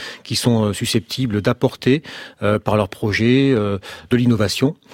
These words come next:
C'est-à-dire qu'on est au-delà de l'innovation technologique, de l'innovation économique, on est bien là dans le domaine social et comment des entreprises peuvent apporter,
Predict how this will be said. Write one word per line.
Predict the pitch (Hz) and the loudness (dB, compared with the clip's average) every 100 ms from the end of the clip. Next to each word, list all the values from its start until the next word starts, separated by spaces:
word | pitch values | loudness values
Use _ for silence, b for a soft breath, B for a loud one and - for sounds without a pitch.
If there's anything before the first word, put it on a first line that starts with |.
| B | B
C'est-à-dire | - 117 104 110 131 | -8 -2 2 2 0
qu'on | 120 104 | 0 0
est | |
au-delà | 160 135 127 131 127 | 0 2 4 4 4
de | 110 | 2
l'innovation | 110 110 110 - 117 110 | 2 2 0 0 0 0
technologique, | 110 - 113 107 98 120 110 | -2 -2 -2 0 -2 -4 -2
de | |
l'innovation | 101 101 101 95 104 | -2 -2 -2 -2 -2
économique, | 101 107 101 135 123 | -2 -2 0 2 2
on | |
est | 107 | 0
bien | 104 127 | 2 2
là | 131 | 2
dans | 117 | 0
le | 107 | 0
domaine | 107 104 | 0 -2
social | - 104 123 143 156 B B | -4 -2 0 0 -2 B B
et | - | -4
comment | - 117 131 | 2 4 4
des | 110 113 | 2 0
entreprises | 117 113 - 143 151 | 0 -4 -2 -2 -2
peuvent | - 123 | 0 2
apporter, | 110 - - - 131 | 2 -2 -6 2 2